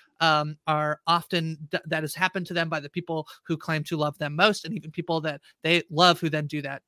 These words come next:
to, to, to women. So that doesn't mean that I'm, like, taking Raymond off the board, but I think if I wanna, like, live in the, in the sh-, where the show, like, reveals this information that, like, they're happy together to some degree, I want to,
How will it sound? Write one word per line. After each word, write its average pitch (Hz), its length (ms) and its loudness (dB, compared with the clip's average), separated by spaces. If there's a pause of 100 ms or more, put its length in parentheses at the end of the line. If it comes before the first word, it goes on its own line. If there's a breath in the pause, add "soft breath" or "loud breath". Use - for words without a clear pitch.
to, 147 300 -6
to, 151 340 -4
to 151 160 -6
women. 139 260 -10 (380 soft breath)
So 185 480 6 (560 loud breath)
that 185 120 6
doesn't 233 260 6
mean 208 220 6
that 175 100 4
I'm, 165 100 6
like, 160 220 -2
taking 190 380 0
Raymond 165 260 2
off 156 160 -2
the 170 80 -2
board, 170 400 2
but 190 100 4
I 190 80 8
think 262 240 2
if 262 140 4
I 233 80 12
wanna, 202 260 8
like, 175 220 4
live 185 340 2
in 196 140 2
the, 175 100 2 (280)
in 180 100 2
the 165 80 2
sh-, - 220 -4
where 175 100 2
the 170 80 2
show, 220 320 4
like, 196 180 2
reveals 165 760 0
this 170 180 0
information 156 540 -4
that, 165 80 -8
like, 156 120 -8
they're 156 140 -2
happy 175 400 -2
together 190 400 2
to 180 80 -6
some 190 220 -2
degree, 202 400 2 (420 loud breath)
I 175 80 6
want 185 380 6
to, 190 180 0